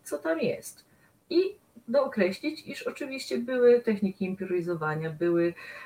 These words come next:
inne możliwości, które mo-, mogą być zastosowane, natomiast najpierw trzeba powiedzieć, najpierw uczymy się alfabetu, nie składamy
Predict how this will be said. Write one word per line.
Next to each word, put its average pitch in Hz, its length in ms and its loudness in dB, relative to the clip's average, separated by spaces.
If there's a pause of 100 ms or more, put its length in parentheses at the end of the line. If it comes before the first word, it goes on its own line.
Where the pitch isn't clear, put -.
(100)
inne 202 480 6
możliwości, 175 800 2
które 247 280 4
mo-, 254 480 2
mogą 233 420 4
być 180 180 0
zastosowane, 185 680 -2
natomiast 220 440 -2
najpierw 240 560 2
trzeba 247 180 -4
powiedzieć, 208 640 0 (220)
najpierw 339 320 2
uczymy 220 240 0
się 208 140 -2
alfabetu, 170 560 0
nie 170 100 -2
składamy 190 520 2